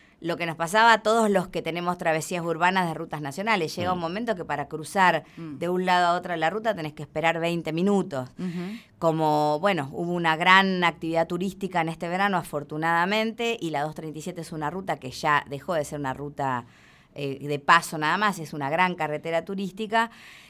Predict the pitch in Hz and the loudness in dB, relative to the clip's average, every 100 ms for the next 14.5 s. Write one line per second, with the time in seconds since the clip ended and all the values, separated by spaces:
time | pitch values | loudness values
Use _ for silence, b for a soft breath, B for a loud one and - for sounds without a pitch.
0 | B 175 160 151 151 151 147 151 170 196 | B 2 4 4 2 0 -2 -2 2 2
1 | 185 180 185 196 220 262 262 226 202 165 | 2 0 -2 0 0 0 2 2 2 -2
2 | 151 151 175 170 170 151 160 165 175 196 | -6 -6 -6 -6 -6 -8 -8 -6 0 2
3 | 196 170 156 165 160 165 160 156 220 226 | 2 0 -6 -10 -10 -8 -8 -8 -6 -2
4 | 196 160 143 - B B B - 139 190 | 0 0 -2 -6 B B B -10 -2 -2
5 | 190 196 233 233 208 185 185 185 185 180 | 0 -2 0 0 0 -2 -2 -2 0 2
6 | 165 160 156 147 143 139 147 170 165 160 | 4 4 4 2 0 -4 -6 -8 -8 -6
7 | 160 156 151 147 151 160 170 175 165 147 | -4 -4 -4 -4 -6 -6 -4 -4 -2 -2
8 | 143 175 170 156 156 156 156 147 143 151 | -2 -2 -2 -2 -4 -4 -4 -2 0 -2
9 | 156 139 139 131 127 131 143 143 147 147 | -4 -8 -6 -6 -6 -8 -10 -10 -12 -12
10 | 143 147 147 160 160 - b b b b | -10 -8 -6 -2 -2 -2 b b b b
11 | - 143 139 131 127 131 127 127 127 127 | -2 2 2 2 -2 -4 -6 -6 -8 -10
12 | 131 147 151 151 185 190 165 139 - 151 | -8 -6 -6 -4 -2 0 0 -2 -4 -4
13 | 143 143 160 226 240 165 143 156 156 151 | -4 -4 -4 -2 -2 -4 -4 -8 -6 -6
14 | - 170 214 262 | -6 -4 -4 -6